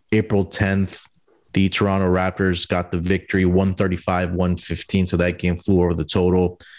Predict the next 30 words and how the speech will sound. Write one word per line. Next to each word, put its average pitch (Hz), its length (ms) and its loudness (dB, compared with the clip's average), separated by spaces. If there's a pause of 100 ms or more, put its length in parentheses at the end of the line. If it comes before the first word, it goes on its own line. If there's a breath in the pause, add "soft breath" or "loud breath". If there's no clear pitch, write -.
(180 loud breath)
And 95 80 2
then 98 80 2
they 95 100 2
got 95 200 -2
together 92 260 2
on 92 60 0
March 92 320 0
twenty-first, 92 880 -2
one 92 240 2
oh 90 100 2
five, 90 440 -2
one 87 180 0
sixteen. 87 800 0
Uh, 85 280 0
Cleveland 90 440 0
won 87 220 2
that 87 240 -2
game 90 160 2
by 80 180 2
eleven. 82 380 2
That 80 320 -2
game 87 240 0
went 82 140 0
over 82 280 0
the 78 80 -2
two 82 240 -2
fifteen 82 500 -2
also. 78 380 -2
So, 80 340 -2 (760 loud breath)
um, 87 640 -2